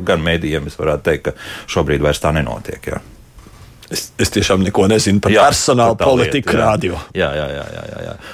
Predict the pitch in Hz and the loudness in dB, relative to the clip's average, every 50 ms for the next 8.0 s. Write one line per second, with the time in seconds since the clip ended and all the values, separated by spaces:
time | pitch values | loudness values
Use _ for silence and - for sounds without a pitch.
0 | - - 131 127 165 160 139 131 208 196 - - 101 95 92 92 92 92 98 98 | -4 -4 0 2 2 2 2 2 2 0 2 2 0 0 2 0 -2 -2 -2 -2
1 | 104 117 117 117 139 120 101 - - 87 - - 95 92 92 98 - - - 95 | 2 2 2 2 2 0 0 -2 -6 -8 -6 -4 -4 -4 -4 -6 -6 -2 0 0
2 | 85 82 78 - - 110 120 135 123 107 87 120 - - - 110 92 90 90 87 | 2 0 -2 -4 -4 -2 0 0 0 0 0 -2 -4 -2 0 2 4 4 4 2
3 | 87 85 85 85 85 85 85 80 76 73 - - - - - _ - - - 98 | 2 2 4 4 4 2 0 -2 -4 -10 -14 -20 -20 -20 -20 _ -18 -6 0 0
4 | 104 95 80 80 78 - 78 95 92 85 - - - 92 82 - - 107 85 65 | 0 0 0 -6 -10 -6 -2 -2 -2 -2 -4 -6 -6 -6 -4 -2 0 0 0 0
5 | - - - - - 82 69 64 - - - - 67 67 65 60 - - - 71 | -2 -6 -10 -6 -4 -4 -6 -6 -6 -10 -10 -10 -8 -8 -8 -8 -6 -6 -6 -6
6 | 67 - - - - - - 80 82 82 - - 78 - - 80 76 76 71 80 | -6 -8 -12 -16 -10 -6 -4 -4 -4 -4 -4 -6 -6 -6 -6 -4 -4 -2 0 0
7 | 87 92 95 - - 87 80 73 78 76 76 69 - 90 87 - 80 78 76 | 0 0 0 0 2 2 4 4 2 2 0 0 0 -2 0 2 0 0 0